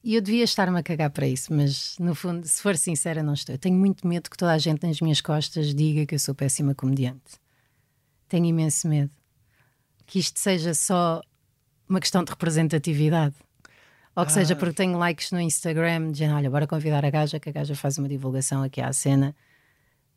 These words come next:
Speaker 1: Ainda não consegui acreditar. É
Speaker 2: Mas
Speaker 1: o
Speaker 2: alguma
Speaker 1: síndrome
Speaker 2: vez
Speaker 1: de impostor.
Speaker 2: Mas sentiste isso alguma vez? Ou é só
Speaker 1: Como isso aconteceu
Speaker 2: insegurança?
Speaker 1: já com algumas pessoas que eu conheço,
Speaker 2: Ok.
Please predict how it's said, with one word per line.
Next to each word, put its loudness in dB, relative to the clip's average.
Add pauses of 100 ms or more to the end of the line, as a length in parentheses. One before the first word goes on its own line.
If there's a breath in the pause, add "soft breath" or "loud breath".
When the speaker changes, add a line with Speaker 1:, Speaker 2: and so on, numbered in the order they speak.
(500)
Speaker 1:
Ainda 2
não 2
consegui 0
acreditar. -2
É -4
Speaker 2:
Mas -2
Speaker 1:
o -2
Speaker 2:
alguma 0
Speaker 1:
síndrome 4
Speaker 2:
vez 2
Speaker 1:
de 2
impostor. -2
Speaker 2:
Mas -4
sentiste 2
isso -2
alguma 2
vez? -4
Ou 2
é 0
só 2
Speaker 1:
Como 0
isso 0
aconteceu 0
Speaker 2:
insegurança? 2
Speaker 1:
já 2
com -8
algumas 0
pessoas -2
que -2
eu 0
conheço, -4
Speaker 2:
Ok. 2